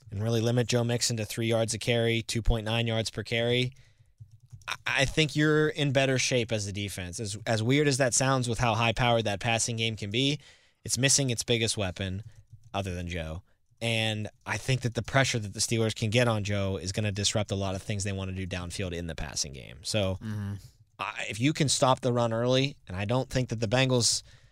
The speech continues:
Speaker 1: are gonna come out throwing like crazy. I think they're gonna try to establish the run.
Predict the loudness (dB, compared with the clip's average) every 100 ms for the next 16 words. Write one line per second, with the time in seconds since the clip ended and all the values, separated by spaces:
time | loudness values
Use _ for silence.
0 | -20 -20 -2 2 4 2 4 8 6 6
1 | 4 4 4 -2 2 2 4 0 -2 -2
2 | 0 0 -2 0 2 4 2 0 0 0
3 | -2 -4 -2 -2 -2 -4